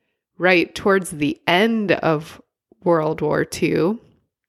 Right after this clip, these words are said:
And so then it was, like, not, you didn't really want to advertise that you were German, <laughs> right?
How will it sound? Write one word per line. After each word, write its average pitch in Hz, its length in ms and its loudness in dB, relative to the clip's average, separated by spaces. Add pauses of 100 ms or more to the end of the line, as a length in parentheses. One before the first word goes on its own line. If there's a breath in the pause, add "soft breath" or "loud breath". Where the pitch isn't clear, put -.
(2250 loud breath)
And 185 160 -4
so 190 160 2
then 185 240 2
it 175 120 -2
was, 170 240 0
like, 160 420 0 (720)
not, 170 580 0 (760)
you 180 120 -6
didn't 196 260 -2
really 165 320 2
want 165 640 0 (140)
to - 280 -2 (120)
advertise 165 600 2
that 156 220 2
you 151 100 0
were 151 180 0
German, 151 540 -2 (280)
<laughs> - 300 -16
right? 208 360 -4